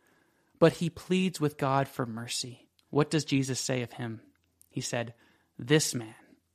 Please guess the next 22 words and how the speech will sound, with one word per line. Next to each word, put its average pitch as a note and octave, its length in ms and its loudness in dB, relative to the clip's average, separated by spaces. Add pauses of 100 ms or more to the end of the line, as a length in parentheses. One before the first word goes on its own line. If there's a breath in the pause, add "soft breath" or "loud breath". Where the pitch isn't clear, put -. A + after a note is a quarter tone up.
(260)
went C3+ 200 0
to C#3+ 100 0
his C#3 140 2
house A#2+ 400 -4
justified - 720 -12 (500 soft breath)
rather C3 320 4
than A#2+ 140 -4
the A2+ 140 -6
other." A#2+ 280 -16 (140)
Does D3+ 140 4
that D#3+ 220 6
mean E3 240 6
that E3 100 0
the C#3+ 60 0
tax - 320 -8
collector D3 340 -2
became C3+ 420 -2
inherently C#3+ 640 0
righteous B2 640 -4 (360 soft breath)
in D3+ 160 4
that D#3 180 6
moment E3+ 560 0